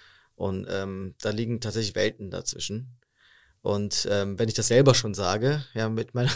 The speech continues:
<laughs> mit meiner selbstbewussten Art, ähm, dann, äh, heißt das quasi, dass ich natürlich auch daran glaube und dass ich auch weiß, dass wir, äh, zwischen zwei und drei Sternen einfach stehen.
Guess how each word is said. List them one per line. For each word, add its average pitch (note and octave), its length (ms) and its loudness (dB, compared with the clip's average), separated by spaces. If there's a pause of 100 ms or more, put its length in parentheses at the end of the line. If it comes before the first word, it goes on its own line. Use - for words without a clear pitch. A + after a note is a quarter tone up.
<laughs> - 140 -20
mit B2 160 2
meiner A#2+ 240 2
selbstbewussten C#3 680 4
Art, C#3+ 300 2 (460)
ähm, C3+ 340 10
dann, B2 260 8
äh, A#2+ 400 2 (480)
heißt D3 220 8
das - 180 4
quasi, B2 260 4
dass A#2 160 6
ich A#2 120 -2
natürlich A2+ 320 -2
auch G#2 100 -2
daran G#2 260 -2
glaube A2 380 4
und G2+ 160 -4
dass G2+ 140 -2
ich G2+ 180 -2
auch - 360 -4 (400)
weiß, A2+ 380 4
dass - 220 2
wir, G2 760 0
äh, - 40 -20 (320)
zwischen A2 260 -2
zwei G#2 200 2
und G#2+ 120 -2
drei G2 200 0
Sternen G2+ 420 0
einfach G2 300 -8
stehen. A2+ 540 -4